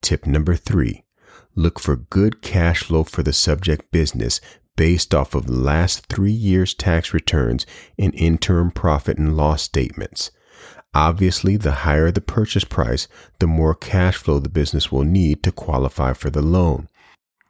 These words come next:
I go over specific numbers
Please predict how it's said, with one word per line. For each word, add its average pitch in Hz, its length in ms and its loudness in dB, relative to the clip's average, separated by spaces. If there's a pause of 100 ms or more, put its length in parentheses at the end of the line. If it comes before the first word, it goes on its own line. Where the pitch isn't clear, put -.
(540)
I 85 100 4
go 80 300 2
over 73 240 0
specific - 680 -2
numbers 127 600 0